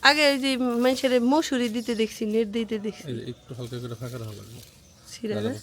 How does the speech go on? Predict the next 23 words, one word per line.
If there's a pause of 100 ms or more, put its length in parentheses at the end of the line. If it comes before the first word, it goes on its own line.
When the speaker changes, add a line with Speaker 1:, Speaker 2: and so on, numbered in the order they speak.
Speaker 2:
পানি
ফুনি, (360)
হ্যাঁ। (260)
Speaker 1:
বাতাস
ঢুকা
হারবো
না
নাহলে।
Speaker 2:
পানি
বাইরে (260)
জায়গা
রাখা
লাগবে, (180)
ঠিক
আছে? (1120)
Speaker 1:
ধরো। (1600)
Speaker 2:
ঢুকাও। (3500)
এক
জোড়াতে
কয়টা
আছে
একটু
গুনি।